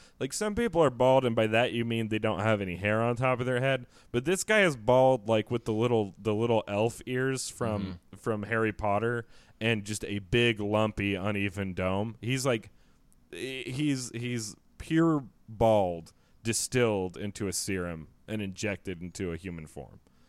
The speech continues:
Speaker 1: So know that about him. And also, when you look at him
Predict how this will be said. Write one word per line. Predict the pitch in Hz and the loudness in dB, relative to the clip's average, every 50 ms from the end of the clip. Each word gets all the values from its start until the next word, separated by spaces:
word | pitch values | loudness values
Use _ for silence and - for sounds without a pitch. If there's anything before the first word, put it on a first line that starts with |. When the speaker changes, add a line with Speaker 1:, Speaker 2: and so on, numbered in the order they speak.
| _ _ _ | _ _ _
Speaker 1:
So | - - 123 113 104 95 90 - _ _ _ _ _ - | -4 0 2 2 4 2 0 -4 _ _ _ _ _ -10
know | 120 120 151 190 208 170 | -2 2 6 6 6 6
that | 135 123 123 117 | 6 4 4 4
about | 104 98 95 92 71 90 | 2 0 0 -4 -4 -8
him. | 90 87 85 - _ _ | -10 -12 -12 -14 _ _
And | 127 131 127 - _ _ | -8 -8 -8 -10 _ _
also, | 143 160 185 170 135 135 104 98 - - | 2 2 2 2 0 -2 -2 -4 -4 -8
when | _ 104 120 127 131 | _ -6 -4 -2 -2
you | 120 117 | -2 -2
look | 127 160 165 - 135 | 0 -2 -2 -2 -2
at | 117 95 | -2 -2
him | 87 82 78 | -4 -6 -10